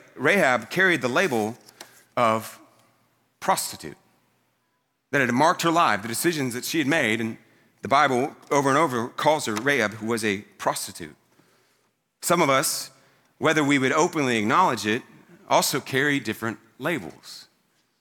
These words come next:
Maybe it's the label of abused.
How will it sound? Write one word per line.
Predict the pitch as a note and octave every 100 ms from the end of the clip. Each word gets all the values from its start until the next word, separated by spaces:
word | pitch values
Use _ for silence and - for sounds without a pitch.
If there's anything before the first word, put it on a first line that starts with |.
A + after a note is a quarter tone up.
| _ _ _ _ _ _ _ _ _
Maybe | C3+ C3
it's | C#3
the |
label | C3 C3+ B2+ A2+
of | G#2 F#2+ - _ _ _ _ _ _ _
abused. | G2 B2 D#3+ D#2+ C2 - -